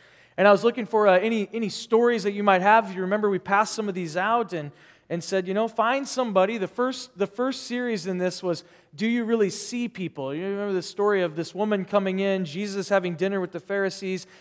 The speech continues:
and she's crying and making this huge scene, and Jesus turns to her and asks this Pharisee, "Do you see her?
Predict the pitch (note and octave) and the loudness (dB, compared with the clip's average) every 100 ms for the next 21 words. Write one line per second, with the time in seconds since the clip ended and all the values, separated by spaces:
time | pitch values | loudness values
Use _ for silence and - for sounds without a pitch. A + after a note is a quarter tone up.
0 | _ G3+ - G3 - - A3+ B3+ C#4 C4 | _ -6 -6 -10 -12 0 4 4 4 2
1 | A#3 G#3 G3+ B3 C4 A#3 G3+ G3 - C4+ | 0 -2 0 0 -2 -2 0 -2 -2 -2
2 | D4 A3 - C#4 B3+ F#3 F3 G#3+ - _ | -2 -2 -6 -6 -4 -2 -4 -6 -12 _
3 | _ _ _ _ _ - A3 E3+ G3+ C#4 | _ _ _ _ _ -4 -2 -2 -2 -2
4 | B3+ A#3+ - - _ - B3+ C4 C4 A#3+ | 0 -2 -2 -10 _ -6 -4 -2 -4 -6
5 | - _ _ _ _ - F3+ A3 G#3+ G3 | -10 _ _ _ _ -12 -4 2 2 4
6 | E3+ F3 G3+ A3+ - - G3+ - A3 G#3+ | 0 0 0 0 0 -8 -8 -6 0 0
7 | G3+ - F3+ D#3 A3 G#3+ - A#3+ D3+ A2+ | 0 -4 -10 -8 -10 -8 -10 -12 -12 -14